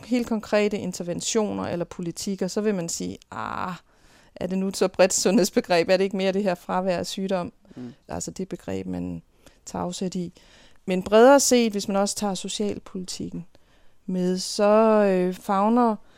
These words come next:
Speaker 1: øh, sundhedspolitikken generelt egentlig meget godt det her brede, øh, sundhedsbegreb. Men, men altså det, det fysiske, øh,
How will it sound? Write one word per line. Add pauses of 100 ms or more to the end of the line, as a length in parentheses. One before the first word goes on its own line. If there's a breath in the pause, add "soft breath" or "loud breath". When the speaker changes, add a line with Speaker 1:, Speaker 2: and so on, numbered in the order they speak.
(340 soft breath)
Speaker 1:
øh,
sundhedspolitikken
generelt
egentlig
meget
godt
det
her
brede,
øh, (720 soft breath)
sundhedsbegreb. (160)
Men,
men
altså
det,
det
fysiske,
øh,